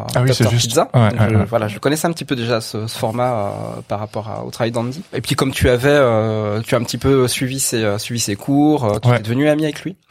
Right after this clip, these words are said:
Speaker 1: Ouais,
Speaker 2: Ça
Speaker 1: ouais.
Speaker 2: faisait hyper sens, en fait, derrière, euh, avec to-, ta capacité à, vocale, tu vas parler, à,
Speaker 1: Ouais.
Speaker 2: à t'exprimer, de tenter l'aventure.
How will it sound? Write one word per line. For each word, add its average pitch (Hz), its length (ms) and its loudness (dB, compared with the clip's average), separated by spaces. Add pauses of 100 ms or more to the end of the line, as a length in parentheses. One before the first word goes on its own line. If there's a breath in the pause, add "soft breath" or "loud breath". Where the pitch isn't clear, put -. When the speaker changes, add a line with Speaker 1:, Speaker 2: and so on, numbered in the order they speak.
(100)
Speaker 1:
Ouais, 117 100 6
Speaker 2:
Ça 110 60 6
Speaker 1:
ouais. 104 60 6
Speaker 2:
faisait 139 140 2
hyper 135 220 2
sens, 156 240 0
en 120 60 -2
fait, 131 240 -2
derrière, 131 420 2
euh, 107 340 2
avec 107 360 -4
to-, 110 220 -4
ta 110 100 -4
capacité 117 560 -2
à, 104 640 -2
vocale, 120 380 0
tu - 80 -6
vas 104 100 2
parler, 117 400 0
à, 107 320 -4
Speaker 1:
Ouais. 139 160 2
Speaker 2:
à 117 120 -4
t'exprimer, 127 500 -4 (320 loud breath)
de 120 100 2
tenter 139 260 2
l'aventure. 120 440 0